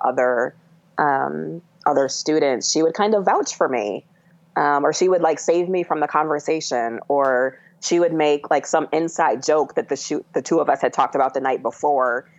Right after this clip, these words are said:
and make everybody else feel like the outsider to our, <laughs> like, little inside conversation.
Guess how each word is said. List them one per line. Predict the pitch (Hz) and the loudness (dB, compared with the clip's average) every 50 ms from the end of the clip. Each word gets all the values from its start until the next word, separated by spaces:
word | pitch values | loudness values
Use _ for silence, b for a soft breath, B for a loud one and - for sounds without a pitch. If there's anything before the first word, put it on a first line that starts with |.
| b b b | b b b
and | 165 160 | 0 0
make | 156 151 170 | 0 2 2
everybody | 151 147 147 143 143 139 135 - | 2 2 2 2 2 2 0 0
else | - 127 147 165 170 - - - | 0 0 0 0 -2 -4 -8 -4
feel | 220 214 226 | -2 0 2
like | 240 226 233 | 0 0 0
the | - 226 - | -2 0 0
outsider | 226 233 226 - - 269 254 247 254 262 254 262 294 311 _ _ - - | 0 0 -2 -2 -2 0 0 0 0 0 0 -2 -4 -6 _ _ -12 -4
to | - 320 - - | -2 0 2 4
our, | 175 170 170 175 190 - - | 4 4 4 2 2 2 2
<laughs> | |
like, | - 285 262 240 | 2 2 2 2
little | 233 208 196 185 175 | 2 2 2 2 0
inside | - 156 165 175 180 - 202 190 190 190 190 - | 0 -2 -2 -4 -4 -4 -2 0 0 0 -2 -4
conversation. | - 226 208 208 214 208 233 220 214 220 233 220 226 233 | -6 -6 -4 -4 -4 -4 -4 -4 -4 -4 -4 -4 -4 -6